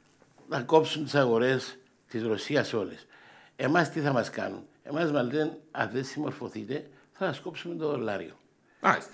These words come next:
Speaker 1: Γιατί είναι το μόνο όπλο το οποίο μπορεί να κρατάς για να, ε, ζεις.
Speaker 2: Βλέπεις, ε, να σημειώσουμε ότι, ε, πάνω σε αυτό που λες, «Θα σου κόψω το δολάριο». Οι πρώτες οι οποίες εφάρμοσαν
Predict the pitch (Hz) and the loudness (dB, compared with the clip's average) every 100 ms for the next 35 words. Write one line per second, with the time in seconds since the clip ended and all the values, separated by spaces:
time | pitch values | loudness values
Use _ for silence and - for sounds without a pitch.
0 | - 175 170 170 143 135 160 139 139 - | -4 0 2 4 4 6 6 6 4 4
1 | - 233 - - - - - _ - - | 2 2 0 -10 -20 -20 -20 _ -20 -2
2 | 175 160 135 226 185 165 190 190 151 147 | 4 4 6 2 6 4 6 4 4 4
3 | 135 190 220 - - - - - 123 190 | 8 8 8 4 -12 -20 -18 -6 6 8
4 | 214 208 175 175 226 226 - 190 160 139 | 10 8 6 6 4 2 -4 -6 -6 -6
5 | 165 165 196 143 - - - _ - 101 | -4 8 8 8 0 -14 -18 _ -6 4
6 | 110 110 131 107 - - - 101 95 90 | 6 6 4 2 -2 -8 -8 -4 -4 -4
7 | 85 98 95 101 95 98 - 135 113 107 | -4 -2 -2 -2 0 0 0 2 2 2
8 | 131 120 - - 147 - - - 113 117 | 4 4 2 -6 -6 -8 -10 0 2 4
9 | 104 - 104 101 104 104 - - - 101 | 0 2 0 2 4 4 4 -6 -10 -8
10 | - 107 104 - 110 92 101 80 76 - | -2 -2 -2 2 4 4 2 0 -6 -18
11 | _ _ 104 101 - 113 151 175 165 185 | _ _ -8 -8 -2 2 4 2 2 0
12 | 123 135 156 143 101 - 131 131 123 107 | 0 0 0 0 -2 0 0 0 -2 -2
13 | 87 | -4